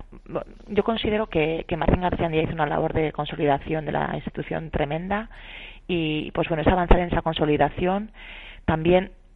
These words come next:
eh, otro reto que tengo es, eh, intensificar la relación con las asociaciones de Vitoria, que hay muchísimas. No es fácil porque hay muchas. Y bueno, pues plantear un calendario de cómo lo podemos hacer para, para no dejarnos ninguna o no dejarnos ningún sector.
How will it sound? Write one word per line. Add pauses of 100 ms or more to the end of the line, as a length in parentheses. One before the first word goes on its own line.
(160)
eh,
otro
reto
que
tengo
es, (220)
eh, (560)
intensificar
la
relación
con
las
asociaciones
de
Vitoria,
que
hay
muchísimas. (520)
No
es
fácil
porque
hay
muchas. (460)
Y
bueno,
pues
plantear
un
calendario
de
cómo
lo
podemos
hacer
para,
para
no
dejarnos
ninguna
o
no
dejarnos
ningún
sector.